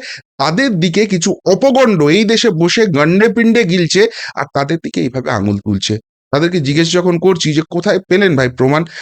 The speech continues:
যে ভারতীয় সেনাকে পাকিস্তানিরা এসে পেটাচ্ছে?" তখন আর মুখে কোনো কালা-, কোনো, কোনো জবাব নেই। তো যাই হোক, এই ঘটনা নিয়ে খুব স্বাভাবিকভাবেই প্রশ্ন উঠতে পারে যে, এ, সত্যিই তো, এগুলো এখন তো আজকাল ফেক নিউজের জিনিস, এরকম কোনো ফেক নিউজ ছড়ানো হচ্ছে? আবারও বলছি, ভেরিফাই করার কোনো জায়গা নেই।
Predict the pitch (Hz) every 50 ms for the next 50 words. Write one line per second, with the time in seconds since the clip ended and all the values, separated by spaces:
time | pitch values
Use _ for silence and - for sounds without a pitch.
0 | - - - 117 104 98 110 117 123 143 156 160 151 139 - 143 131 139 139 139
1 | 139 - 117 123 131 - - 139 139 135 135 139 131 135 147 - - 135 139 170
2 | 170 - - 208 214 _ _ _ _ _ _ _ _ _ _ _ _ _ _ _
3 | _ _ - - 220 220 254 254 254 247 226 220 208 208 208 226 220 202 - 175
4 | 143 131 120 - 104 95 - 180 185 190 170 175 - - - 175 175 160 131 139
5 | 127 120 107 92 92 95 95 _ _ _ _ _ _ - 208 202 254 294 220 170
6 | 165 - _ _ _ _ _ - - 247 220 226 226 240 247 240 247 247 240 247
7 | 233 - 254 220 - 208 190 175 196 196 202 214 220 220 220 220 208 196 - 180
8 | 175 - 180 185 185 - - 185 165 180 175 160 139 127 127 131 127 139 151 165
9 | 160 160 - _ _ - - 123 131 131 131 127 131 - 220 220 226 214 165 -
10 | 120 113 127 131 147 156 165 139 120 147 156 160 180 151 - - 151 160 165 165
11 | - 143 139 - 156 160 165 170 165 175 160 156 170 190 220 202 - - - _
12 | _ - - 104 110 120 120 123 120 147 147 147 - 120 113 123 123 131 147 143
13 | - - 131 123 107 147 170 185 190 190 190 - 123 117 123 160 208 247 208 147
14 | 120 107 110 110 120 127 160 165 165 165 165 160 160 170 170 165 135 113 104 101
15 | 101 104 98 95